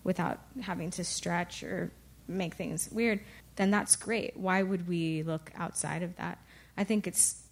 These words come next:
lines like the without father and mother and him being eternal, then it's kinda like, Well, this is weird. There's nothing about that in Genesis.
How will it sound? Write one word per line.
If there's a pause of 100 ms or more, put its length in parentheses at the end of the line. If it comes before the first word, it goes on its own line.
(140)
lines
like
the
without
father
and
mother (280)
and (200)
him
being
eternal, (400)
then
it's
kinda
like,
Well,
this
is
weird. (340)
There's
nothing
about
that
in
Genesis.